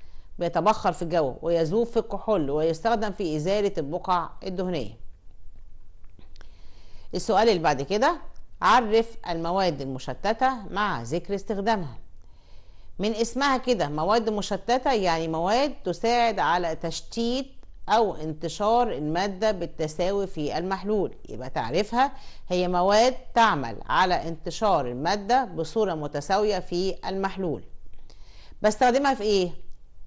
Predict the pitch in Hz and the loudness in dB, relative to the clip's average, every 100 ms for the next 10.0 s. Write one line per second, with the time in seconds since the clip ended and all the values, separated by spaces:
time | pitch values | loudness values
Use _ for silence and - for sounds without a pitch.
0 | - - - - - - - 196 226 226 | -10 -10 -12 -12 -10 -4 -2 2 4 4
1 | 269 262 214 202 247 254 220 214 165 151 | 2 2 2 4 4 2 -2 0 2 2
2 | 190 240 240 233 262 208 143 135 226 269 | 2 0 0 2 2 2 -2 2 2 4
3 | 240 233 254 247 185 131 135 151 175 - | 2 0 2 2 2 0 -4 -4 -4 0
4 | 285 330 349 359 - - - - - 220 | 2 4 2 0 -10 -14 -10 -6 -6 2
5 | 247 254 247 262 - - - - - 240 | 4 6 4 4 -2 -10 -12 -12 0 4
6 | 240 196 226 233 247 247 233 196 226 233 | 4 4 2 2 2 4 4 4 2 2
7 | 226 208 175 202 220 196 190 180 214 233 | -2 0 2 2 0 -2 -4 -2 -2 0
8 | 180 196 202 170 165 202 190 185 175 156 | 0 -2 -2 -2 0 0 -2 -4 -4 -2
9 | 165 156 - - 196 180 202 202 151 127 | -4 -4 -10 -2 0 2 2 2 0 -4